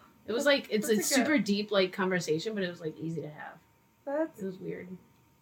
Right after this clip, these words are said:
Speaker 2: Right?
Speaker 1: Yeah.
Speaker 2: That's really nice, isn't it,
Speaker 1: Mm-hmm.
Speaker 2: when you have support?
Speaker 1: Yeah.
Speaker 2: Like, you're like, "Whoa, I'm
Speaker 1: Yeah.
Speaker 2: not gonna get any backlash from it?" Like,
Speaker 1: Yeah.
Speaker 2: what? Like,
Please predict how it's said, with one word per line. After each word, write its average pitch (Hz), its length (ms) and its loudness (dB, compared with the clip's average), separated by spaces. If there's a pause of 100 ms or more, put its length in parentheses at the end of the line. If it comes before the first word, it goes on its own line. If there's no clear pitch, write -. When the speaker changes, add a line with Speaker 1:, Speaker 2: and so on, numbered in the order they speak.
(340)
Speaker 2:
Right? 277 400 0 (180)
Speaker 1:
Yeah. 170 280 -12
Speaker 2:
That's 320 240 -4
really 349 340 -2
nice, 269 500 2
isn't 254 240 -4
it, 294 60 2
Speaker 1:
Mm-hmm. 311 80 4
Speaker 2:
when 262 140 0
you 240 120 -6
have 233 220 2
support? 269 800 4
Speaker 1:
Yeah. 156 120 -10 (540)
Speaker 2:
Like, 208 280 4 (180)
you're 220 160 0
like, 208 160 -2
"Whoa, - 320 4 (320)
I'm - 60 -10
Speaker 1:
Yeah. 226 40 -8
Speaker 2:
not 214 200 2
gonna 214 320 0
get 214 120 -2
any 202 140 -2
backlash 269 560 -2
from 349 160 -6 (100)
it?" 359 160 -2
Like, 175 100 -8
Speaker 1:
Yeah. 269 440 0
Speaker 2:
what? 320 240 -10
Like, - 160 -4